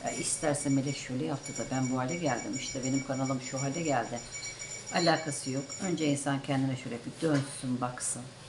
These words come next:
Kim kime yapmış? Kim kime, kendine mi zarar veriyorsun? Başkasına mı veriyorsun? Önce kendine veriyor. Evet, zararı kendine veriyor şu anda. Onun için de üzülmüyorsam Allah şahit.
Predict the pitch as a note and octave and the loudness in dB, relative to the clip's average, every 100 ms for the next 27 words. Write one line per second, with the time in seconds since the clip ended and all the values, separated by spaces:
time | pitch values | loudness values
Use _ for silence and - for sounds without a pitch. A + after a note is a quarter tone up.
0 | - - - - - - E3+ E3 C#3 C3 | -16 -14 -14 -14 -10 0 0 0 0 2
1 | A#2 - B2+ C3 - - - - - - | 0 -2 -6 -6 -6 -8 -12 -14 -14 -12
2 | - - - - F3+ F3+ E3 D#3 D3+ D#3 | -14 -14 -8 -2 0 0 0 0 0 0
3 | D#3+ D#3 E3 E3 D#3+ D3 C#3+ C3+ B2 C#3 | 2 4 4 4 2 2 2 2 0 -2
4 | C3+ - B2 - C3+ - D3+ - D#3 D#3 | -2 -4 -6 -6 -6 -4 -2 -2 0 0
5 | D3+ C#3 C3+ C3+ - C#3+ - - - - | 0 0 0 -4 -6 -8 -10 -14 -14 -2
6 | A#3+ F3+ G3 G3 E3 D3 D3+ D3 C3+ B2 | 2 2 0 0 2 4 6 4 4 0
7 | B2+ C3+ C3 - D#3 D#3 D3+ D3 - D3+ | -4 -4 2 2 2 0 0 0 -4 -2
8 | D3 D3 C#3 C3 C3 B2+ C3+ B2+ B2+ B2+ | 2 2 2 0 -4 -4 -4 -4 -4 -6
9 | - - - - - - - A#3+ G#3+ G3+ | -8 -8 -2 -2 -2 -10 -6 0 2 4
10 | - E3 E3+ A3 G#3+ - - - D#3+ - | 4 2 0 0 -2 -6 -18 -8 -6 -2
11 | F#3+ E3+ D#3 - G3+ G#3 - D3+ E3 E3+ | 0 2 2 2 2 0 -2 0 2 2
12 | - C#3+ C3 C3+ | -2 -2 0 0